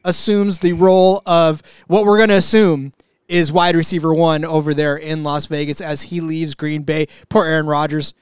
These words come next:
You sign a, a, a record-breaking contract, and now all of a sudden you have absolutely nobody to throw to. So, <laughs> Davante Adams, wide receiver one, uh, a lot of stuff, a lot of great stuff that he did in Green Bay. Three seasons over thirteen hundred yards,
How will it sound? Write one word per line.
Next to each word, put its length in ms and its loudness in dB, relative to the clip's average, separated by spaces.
You 120 -6
sign 480 0
a, 140 0
a, 320 2
a 280 -4
record-breaking 680 2
contract, 600 -2
and 80 -4
now 160 0
all 100 0
of 80 -4
a 60 -2
sudden 300 -4
you 100 -2
have 200 -8
absolutely 440 -2
nobody 300 -4
to 80 -6
throw 260 -8
to. 220 -12
So, 580 -2
<laughs> 60 -20
Davante 600 2
Adams, 440 2
wide 240 2
receiver 400 0
one, 640 -2
uh, 480 -4
a 140 -20
lot 320 2
of 60 2
stuff, 320 0
a 40 -8
lot 160 2
of 60 0
great 200 2
stuff 240 -2
that 80 -2
he 80 -2
did 160 0
in 80 -6
Green 240 -4
Bay. 320 -4
Three 200 2
seasons 320 -4
over 140 0
thirteen 380 -6
hundred 300 -12
yards, 1080 2